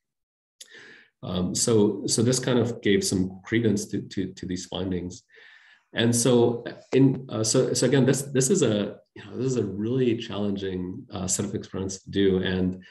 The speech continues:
um, if, if any of you have children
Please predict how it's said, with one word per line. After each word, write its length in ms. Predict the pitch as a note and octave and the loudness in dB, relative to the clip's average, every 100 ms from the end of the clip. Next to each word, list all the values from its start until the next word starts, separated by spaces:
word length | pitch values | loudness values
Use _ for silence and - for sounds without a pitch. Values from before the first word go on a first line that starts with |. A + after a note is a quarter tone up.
| - _ - | -20 _ -10
um, 560 | G2 G2 F#2 G2 G2+ - | -4 -2 0 -2 -2 -2
if, 240 | A2+ - - | -2 -2 -6
if 180 | A2 A2 | -4 0
any 160 | B2 C#3+ | 4 4
of 120 | C#3+ | 4
you 80 | A#2 | 0
have 220 | G#2 F#2+ | 0 -4
children 640 | - A2 G#2 F#2 F2+ F2+ | -4 0 0 0 -2 -4